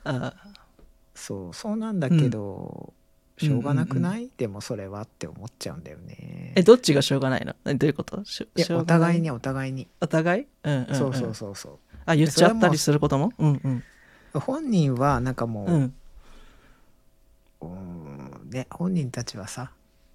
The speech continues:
Speaker 1: うん。
Speaker 2: もうそれが面白いかなと思ってやったわけじゃん。
Speaker 1: <laughs> そう、それ全て失敗しちゃったんでしょ？
Speaker 2: そうそうそうそうそうそうそう。それはなんか別に、なんか、
Speaker 1: うん。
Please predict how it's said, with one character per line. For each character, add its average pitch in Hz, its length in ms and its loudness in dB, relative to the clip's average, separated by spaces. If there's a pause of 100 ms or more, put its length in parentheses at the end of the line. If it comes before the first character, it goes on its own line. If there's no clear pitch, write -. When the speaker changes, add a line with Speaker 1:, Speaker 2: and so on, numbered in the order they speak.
(120)
Speaker 1:
う 165 60 6
ん。 - 40 10
Speaker 2:
も 143 60 8
う - 20 4
そ 131 100 2
れ 143 100 2
が 135 140 2
面 135 120 -4
白 92 140 0
い 95 40 -2
か - 120 -2
な 143 180 2
と 131 120 -6
思 123 80 -6
っ 139 40 -8
て - 140 -4
や 110 60 -2
っ - 40 -8
た 131 360 -2
わ 139 80 -2
け - 160 -4
じ - 80 -8
ゃ - 40 -8
ん。 - 40 -8 (140)
Speaker 1:
<laughs> - 160 8
そ - 140 0
う、 151 40 0
そ - 100 2
れ 160 40 4
全 151 220 6
て - 220 -12 (160)
失 - 220 0
敗 139 100 4
し - 60 0
ち - 60 2
ゃ 139 40 2
っ 123 40 -2
た 143 100 2
ん 127 40 0
で - 40 0
し - 100 0
ょ？ - 40 -4
Speaker 2:
そ 127 80 -4
う 117 40 -6
そ - 160 -6
う - 40 -2
そ - 160 0
う - 20 -4
そ - 180 -6
う - 20 -12
そ - 180 -4
う - 40 -16
そ - 160 -20
う - 40 -20
そ - 140 -16
う。 - 20 -12 (180)
そ - 140 -6
れ 170 60 -2
は 190 80 -2
な 208 60 -4
ん 233 60 -8
か - 120 -4
別 127 280 -2
に、 127 240 -6 (1300)
な 139 80 -4
ん 127 40 0
か、 123 60 -4
Speaker 1:
う - 40 -6
ん。 147 120 -16